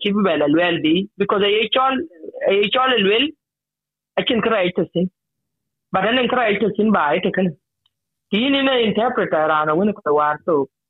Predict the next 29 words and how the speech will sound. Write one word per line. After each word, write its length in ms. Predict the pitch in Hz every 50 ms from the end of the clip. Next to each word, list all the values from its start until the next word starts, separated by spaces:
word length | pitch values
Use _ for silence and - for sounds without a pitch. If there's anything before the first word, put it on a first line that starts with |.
| _ _ _ _ _ _ _ _ _ -
U 60 | 175
ka 120 | - 190
ne 200 | 190 214 220 202
ki 140 | 185 220 220 -
cha 120 | 208 180 -
ping, 380 | - 214 196 175 160 156 147 - _ _ _ _ _ _ -
long 220 | 160 175 190 202
a 80 | 185 160
win 240 | 175 196 196 160 135
be, 220 | 160 175 175 175 - - -
be 140 | 156 170 185
ni 100 | 180 170
ran 240 | 160 156 156 160 165
masalan. 480 | 175 180 180 180 170 151 139 143 - - _ _ _ _ _ _ _ _ _ _ -
Let's 160 | 196 226 220 -
say 120 | 240 226 202
ran 220 | 185 170 160 160
a 60 | 156
be 240 | 151 143 165 160 - -
ran 320 | 180 170 156 151 151 160
ne 80 | 170 180
nom 520 | 170 160 156 160 170 170 170 175 175 175 180 - _ _ _ _ -
H 180 | 175 185 185 185
I 200 | 180 170 170 170
V, 320 | 160 180 180 165 151 151 -
wala 280 | 160 156 151 156 160
ne 100 | 165 175
nom 140 | 165 160 170
hepatitis. 800 | 185 175 156 143 - 151 139 - 160 165 170 175 - 175 147